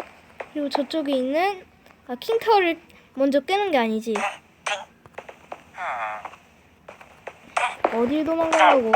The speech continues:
이렇게 죽이고, 그 뒤쪽에 있는 얘들도 어그로가 끌-,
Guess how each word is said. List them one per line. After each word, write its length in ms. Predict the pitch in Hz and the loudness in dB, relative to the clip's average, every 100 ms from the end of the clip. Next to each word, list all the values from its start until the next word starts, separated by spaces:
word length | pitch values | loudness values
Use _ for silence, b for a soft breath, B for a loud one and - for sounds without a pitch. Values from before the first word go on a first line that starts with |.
| - - 220 - - - - | 2 4 4 2 -4 -12 -16
이렇게 520 | 262 254 - 254 233 226 | -10 -10 -2 -2 0 -2
죽이고, 580 | - 254 254 302 359 392 - - - | -2 -2 0 0 0 2 0 -4 -8
그 120 | 240 | -8
뒤쪽에 380 | - - 330 320 | -4 -2 0 0
있는 280 | 302 285 262 | 2 4 4
얘들도 340 | 254 247 240 226 | 2 2 2 0
어그로가 540 | 208 254 320 311 254 | 0 0 0 2 0
끌-, 280 | 240 254 247 | 0 0 0